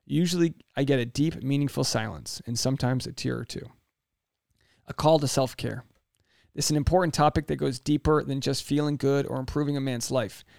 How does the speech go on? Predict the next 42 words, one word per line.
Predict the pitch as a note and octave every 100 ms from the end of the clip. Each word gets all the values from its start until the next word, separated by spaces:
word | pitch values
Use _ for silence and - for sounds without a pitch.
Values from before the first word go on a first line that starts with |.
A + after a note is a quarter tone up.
| -
It | -
has | B2 C#3
everything | D3+ D3+ D3
to | C#3+
do | C3 C3 B2+
with | A#2
how | C3 C#3
men | C3+ C3
impact | A#2+ C3+ D3 C3 -
others | C3+ C#3+ C3+
around | A#2+ B2 B2+ A#2
them. | A2 - _ _ _ -
A | C#3
man | D#3 F#3+
taking | F#3+ F3 D#3
care | - D3
of | D3+
himself | C#3+ - C3 A#2+ -
can | -
be | C3 C3+
a |
radical | B2+ C3+ D3+ D3+ C#3+
act | C3+ C3+ - -
of | B2+
service | - D3 D3
to | -
others, | C#3 C#3 - - - _ -
and | C3
a |
mainstream | C3+ D3+ D#3+ - D#3
movement | D3 D3 C#3+ A#2+
of | B2+
healthy | C#3+ D3+ E3
men | D3+ C#3+ C#3 C3+ - _
could | - C3+
literally | D3 D#3+ E3 D#3
change | - C#3+ C#3+ -
the | B2+
world | C3+ C3
for | -
the | B2+
better. | B2+ B2 D#2+